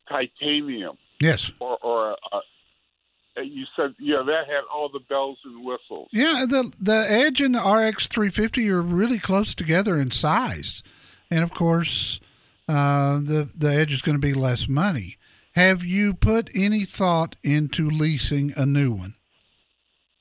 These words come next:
Speaker 1: No, I haven't.
Speaker 2: Okay, I want you to go to car pro U S A dot com. There's a menu button at the top right. Click that, then go to the F A Q page. There is a senior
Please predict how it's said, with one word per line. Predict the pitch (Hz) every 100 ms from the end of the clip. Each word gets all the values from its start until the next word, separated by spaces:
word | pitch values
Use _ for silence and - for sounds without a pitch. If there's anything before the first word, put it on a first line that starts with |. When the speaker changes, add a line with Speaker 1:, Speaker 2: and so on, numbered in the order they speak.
| _ _ _ _ -
Speaker 1:
No, | 123 143
I | 107 104
haven't. | 107 92 - - _ _ -
Speaker 2:
Okay, | 151 113 85 -
I | 135
want | 175 196
you | 214
to | 214
go | 165 160 160
to | 156
car | - 151 147
pro | 170 160
U | 165 160
S | 156
A | 151 151
dot | 147 147 -
com. | 113 107 107 _ - - _ _ -
There's | 123
a | 131
menu | 147 170 170
button | 151 151 143
at | 135
the | 143
top | 147 139 -
right. | 127 120
Click | - 180 190 -
that, | 160 165 139
then | 135
go | 127 165
to | 175
the | 156
F | 156
A | 156 143
Q | - 151 139
page. | 143 135 135 131 - - _ _ _ -
There | 143 135
is | 131
a | 131 123
senior | - - 170 175 175 175 170